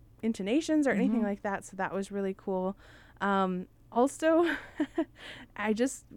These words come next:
Speaker 1: really want everybody to know that walking tacos are not a thing in Atlanta. I
Speaker 2: Okay.
Speaker 1: think this is a really important cultural piece that I need to bring to the table.
Speaker 2: I feel like the most Midwest sensible thing is a walking taco.
Speaker 1: It's, like, ingrained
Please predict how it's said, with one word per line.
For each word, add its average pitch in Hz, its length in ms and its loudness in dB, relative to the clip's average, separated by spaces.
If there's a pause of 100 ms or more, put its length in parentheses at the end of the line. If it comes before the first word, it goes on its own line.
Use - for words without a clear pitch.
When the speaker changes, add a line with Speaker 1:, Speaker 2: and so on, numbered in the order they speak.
(120)
Speaker 1:
really 220 280 2
want 214 300 0
everybody 202 440 -2
to 190 80 -2
know 202 260 0
that 214 160 0
walking 202 320 -4
tacos 180 560 -4
are 190 100 -8
not 185 200 -10
a 196 40 -6
thing 208 180 -6
in 202 80 -4
Atlanta. 214 460 -4
I 262 60 10
Speaker 2:
Okay. - 240 4 (200)
Speaker 1:
think 240 100 4
this 226 100 2
is 247 120 2
a 269 60 8
really 233 280 8 (320)
important 254 420 8
cultural 247 380 10
piece 294 480 12
that 233 160 8
I 214 80 10
need 214 140 6
to 214 60 6
bring 208 200 4
to 208 80 -2
the 175 80 -2
table. 165 480 0
Speaker 2:
I 262 180 6
feel 359 240 4
like 233 300 8
the 240 100 6
most 226 300 4
Midwest 220 480 4
sensible 220 420 2
thing 226 380 6
is 190 180 -2
a 196 80 6
walking 202 360 6
taco. 233 600 4
Speaker 1:
It's, - 180 -4
like, 392 320 6
ingrained 294 640 10